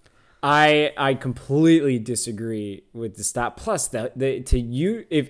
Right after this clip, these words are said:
okay, if the guy was saying use,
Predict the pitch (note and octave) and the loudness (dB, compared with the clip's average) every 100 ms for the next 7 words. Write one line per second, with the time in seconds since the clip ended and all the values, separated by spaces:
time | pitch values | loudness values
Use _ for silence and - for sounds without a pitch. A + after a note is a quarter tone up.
0 | - C#3+ - - - - C#3 D#3 C3+ F3+ | 2 2 0 -12 -14 -4 -2 0 4 6
1 | B3 C#4 C4+ D#3 C3 D#3 C#3+ C3 A#2 - | 6 4 0 -2 0 2 2 0 -4 -10
2 | _ _ B2+ C3 F#3 G3 G3 F3+ | _ _ -6 0 2 2 0 -4